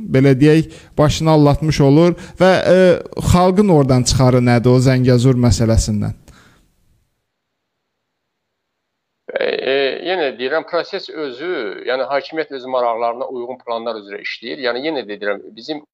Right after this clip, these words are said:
Speaker 2: Xocalı, Xocavənd, Xankəndi qalan yerdə Zəngəzur məsələsini, e, bunu ortaya çıxmır. O siyasi bir manevrdir. Yəni insanların mövqeyini ora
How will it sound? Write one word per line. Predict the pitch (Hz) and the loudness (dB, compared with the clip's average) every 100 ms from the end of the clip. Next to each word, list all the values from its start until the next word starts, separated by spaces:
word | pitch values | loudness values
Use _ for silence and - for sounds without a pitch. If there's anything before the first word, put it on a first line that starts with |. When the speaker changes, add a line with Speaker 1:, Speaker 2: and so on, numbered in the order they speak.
| - | -12
Speaker 2:
Xocalı, | 131 131 131 135 139 127 123 | -6 -2 0 0 -2 -4 -6
Xocavənd, | 120 123 120 127 123 127 | -6 -4 -2 -4 -4 -6
Xankəndi | 120 117 120 120 120 | -8 -6 -8 -8 -6
qalan | 117 117 104 | -4 -4 -8
yerdə | 92 92 - 92 - - _ _ 139 | -12 -10 -6 -4 -4 -8 _ _ -8
Zəngəzur | 139 151 160 175 | -4 -2 -4 -6
məsələsini, | 135 139 127 - 120 | -6 -4 -6 -8 -16
e, | 107 113 | -16 -14
bunu | 127 143 | -8 -6
ortaya | 127 143 | -6 -8
çıxmır. | 147 185 | -8 -8
O | - | -4
siyasi | 156 143 - 170 - 131 | -2 -4 -4 -10 -10 -12
bir | 135 123 _ 139 | -12 -14 _ -4
manevrdir. | 156 165 131 90 85 110 | -2 -2 -4 -10 -12 -10
Yəni | 127 135 | -8 -10
insanların | 127 147 139 139 156 | -12 -8 -6 -6 -6
mövqeyini | 151 143 123 139 147 | -6 -6 -6 -6 -4
ora | 123 123 | -2 -2